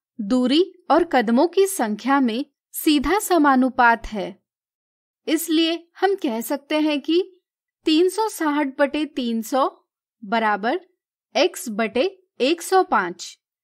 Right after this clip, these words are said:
यानी कि एक्स बराबर तीन सौ साठ बटे तीन सौ गुणा एक सौ पाँच बराबर एक सौ छब्बीस कदम। इसलिए आकाश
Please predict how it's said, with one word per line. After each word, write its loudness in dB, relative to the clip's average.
यानी -4
कि -2
एक्स 0
बराबर 2
तीन 2
सौ 0
साठ 0
बटे -2
तीन -2
सौ -2
गुणा -2
एक 2
सौ 2
पाँच -2
बराबर -4
एक 2
सौ -2
छब्बीस -2
कदम। -2
इसलिए -2
आकाश 0